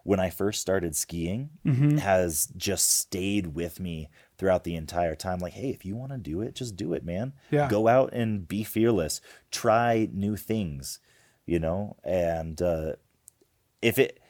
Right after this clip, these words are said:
Speaker 1: if it wasn't for the way he first introduced me to skiing, then I wouldn't be like that now.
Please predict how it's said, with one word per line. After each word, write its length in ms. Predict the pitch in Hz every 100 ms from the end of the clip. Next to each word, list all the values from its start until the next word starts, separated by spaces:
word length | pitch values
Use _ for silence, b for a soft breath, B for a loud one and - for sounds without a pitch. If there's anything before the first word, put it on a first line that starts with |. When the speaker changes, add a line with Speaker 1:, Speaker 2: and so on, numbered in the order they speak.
| b b
Speaker 1:
if 140 | 123
it 100 | 123
wasn't 460 | 104 123 131 143 -
for 140 | 110
the 100 | 98
way 640 | 82 85 90 90 87 85 _
he 200 | - 92
first 460 | - 98 92 - - _
introduced 680 | 95 90 90 71 78 87 -
me 240 | 113 117 117
to 100 | -
skiing, 480 | - 127 127 135 135 82
then 140 | 82
I 140 | 80
wouldn't 280 | 92 92 90
be 120 | 82
like 220 | 87 87 -
that 200 | 80 76
now. 260 | 82 65